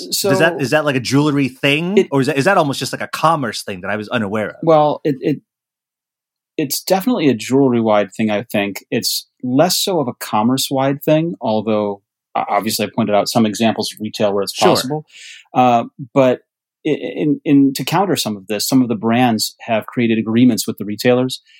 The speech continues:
Speaker 1: for fixed pricing so that no one can undercut each other. 'Cause the last thing you want is to be
Speaker 2: Okay.
Speaker 1: in competition with each oth-, with each other, other across, uh, different retailers,
Speaker 2: Yeah.
Speaker 1: which is what ends up with the price matching that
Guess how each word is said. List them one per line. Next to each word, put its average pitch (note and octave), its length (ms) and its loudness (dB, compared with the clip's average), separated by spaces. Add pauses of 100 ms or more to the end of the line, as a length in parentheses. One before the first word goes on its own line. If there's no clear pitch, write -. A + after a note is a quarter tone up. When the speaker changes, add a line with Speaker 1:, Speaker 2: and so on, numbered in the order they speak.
(220)
Speaker 1:
for G2 340 -2 (100)
fixed - 260 -2
pricing G#2+ 540 -2
so - 180 0
that G#2 160 0
no A2 140 2
one G#2 100 -2
can A2+ 100 -2
undercut G2+ 360 -2
each G2 160 -8
other. F2 140 -18 (1300)
'Cause B2 140 2
the A#2+ 100 -2
last B2 220 4
thing C3+ 80 6
you A2+ 80 2
want A#2 160 4
is A2 120 0
to A2 60 -12
be A#2 100 2
Speaker 2:
Okay. A#2 40 4
Speaker 1:
in G2+ 60 -2
competition - 540 0
with G2+ 140 -4
each A2 60 2
oth-, G2+ 140 -4
with A2 160 -2
each A#2 40 4
other, G#2 260 -2 (180)
other A2 400 0
across, - 560 -2
uh, G2 200 -10 (320)
different G#2 240 -2
retailers, B2+ 460 0
Speaker 2:
Yeah. D3 200 0 (260)
Speaker 1:
which - 240 0
is C3 180 0
what A#2 120 2
ends A#2+ 160 2
up A2+ 120 -4
with A#2 80 -2
the - 80 -8
price A2+ 300 -2
matching G2+ 480 -6
that G2 220 -4